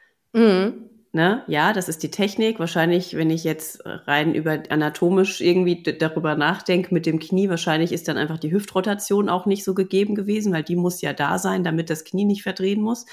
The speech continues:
Speaker 2: So, aber das ist ja eine ganz andere Nummer. Beim
Speaker 1: Ja, und die Außenrotation vom Knie auch einfach im Brustbeinschlag, im permanenten. Also das Ideale ist halt einfach, wenn du's, wenn du beide Beine gleichzeitig, also wenn du beide Beine gleich belastest und nicht das eine irgendwie ausgleichen musst fürs andere,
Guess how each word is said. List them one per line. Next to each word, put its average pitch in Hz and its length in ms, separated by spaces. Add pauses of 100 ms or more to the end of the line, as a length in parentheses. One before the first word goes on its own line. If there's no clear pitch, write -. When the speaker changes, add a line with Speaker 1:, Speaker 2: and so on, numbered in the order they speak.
(320)
Speaker 2:
So, 214 240
aber 165 160
das 165 120
ist 170 120
ja 170 80
eine 160 160
ganz 175 180
andere 190 320
Nummer. 208 300 (260)
Beim 170 140
Speaker 1:
Ja, 202 240
und 196 160
die 185 100
Außenrotation 202 720
vom 185 140
Knie 220 300
auch 156 120
einfach 175 280
im 175 100
Brustbeinschlag, 165 720
im 156 120
permanenten. 151 480
Also 156 180
das 156 180
Ideale 190 440
ist 180 100
halt 175 160
einfach, 185 340 (520)
wenn 185 200
du's, 185 380
wenn 185 160
du 180 60
beide 180 360
Beine 170 300
gleichzeitig, 220 580
also 185 160
wenn 170 100
du 170 60
beide 175 280
Beine 175 260
gleich 170 380
belastest 226 640
und 196 60
nicht 180 180
das - 100
eine 196 280
irgendwie 190 460
ausgleichen 196 580
musst 196 180
fürs 165 160
andere, 262 500